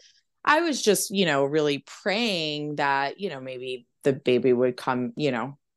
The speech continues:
that day or the next day. So I just was letting it just be, um, until, you know, it was, like, a couple days beforehand. And I was like, "Okay, I'll try, um,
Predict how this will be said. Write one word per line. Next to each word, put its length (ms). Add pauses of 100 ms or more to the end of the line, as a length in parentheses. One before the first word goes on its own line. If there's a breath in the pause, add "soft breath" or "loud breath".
(120)
that 300
day 240
or 100
the 120
next 260
day. 220
So 200
I 140
just 240
was 160
letting 380
it 200 (200)
just 320 (100)
be, 540 (460 loud breath)
um, 540
until, 1040 (540)
you 140
know, 180
it 80
was, 140
like, 160
a 80
couple 560
days 400
beforehand. 840
And 100
I 140
was 220
like, 340
"Okay, 540
I'll 200
try, 1000 (500)
um, 640